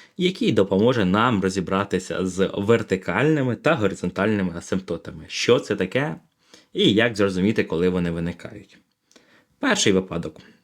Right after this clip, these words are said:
Синім кольором нам намальований графік функції одиниця, що ділиться на ікс мінус два.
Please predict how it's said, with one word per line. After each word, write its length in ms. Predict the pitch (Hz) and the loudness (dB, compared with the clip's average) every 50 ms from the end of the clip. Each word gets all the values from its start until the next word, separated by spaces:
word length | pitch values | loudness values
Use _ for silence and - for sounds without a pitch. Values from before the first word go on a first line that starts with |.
| _ _ _ _ | _ _ _ _
Синім 540 | - - - - 165 170 151 123 107 98 95 | -20 -6 0 2 4 6 6 6 4 2 2
кольором 560 | - 196 214 214 170 143 127 113 110 107 110 | 0 0 2 4 4 4 4 4 2 0 -2
нам 380 | 123 151 175 202 202 175 131 113 | -2 0 0 2 2 2 4 4
намальований 560 | 104 101 104 107 123 143 131 117 101 98 92 | 4 4 4 4 4 4 4 4 2 2 2
графік 380 | 101 101 98 98 - 98 - | 2 2 0 0 0 -2 -4
функції 600 | - - - 180 190 180 175 - - - 131 - - - - - - - - - | -4 -4 -2 0 0 0 0 -2 -4 -6 -8 -8 -8 -12 -20 -20 -20 -20 -20 -10
одиниця, 540 | - 190 185 131 113 98 110 131 156 - 113 | -4 -2 2 4 4 4 4 4 2 2 0
що 160 | 95 - 107 | 0 0 -2
ділиться 380 | 90 87 98 104 104 98 - 98 | -2 0 2 2 2 2 2 0
на 100 | 95 95 | 0 0
ікс 360 | 92 - 95 95 - - - | 0 -2 -6 -8 -8 -4 -2
мінус 320 | 92 92 98 110 110 110 110 | 0 2 2 0 0 -2 -2
два. 300 | 123 117 95 82 85 | -2 -2 0 -2 -4